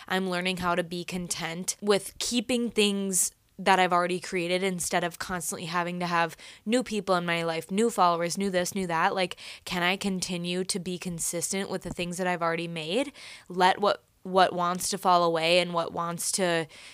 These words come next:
you know, shed, let that shed, let that die, so that more things can have space to come through. The universe can have more space to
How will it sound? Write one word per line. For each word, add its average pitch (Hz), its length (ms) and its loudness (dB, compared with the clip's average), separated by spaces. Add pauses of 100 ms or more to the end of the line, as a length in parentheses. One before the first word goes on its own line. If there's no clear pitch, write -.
you 180 100 -4
know, 170 160 2
shed, 170 580 4 (160)
let 175 280 -2
that 180 240 4
shed, 175 340 0
let 170 200 -2
that 175 200 2
die, 170 400 2
so 185 240 0
that 170 300 2 (360)
more 180 280 -4
things 175 400 -4
can 190 160 -4
have 170 200 -4
space 165 360 -2
to 175 100 -6
come 170 220 -6
through. 175 280 0
The 180 120 -4
universe 170 440 -2
can 185 120 -6
have 165 420 0 (380)
more 175 340 2
space 165 640 0
to 170 300 0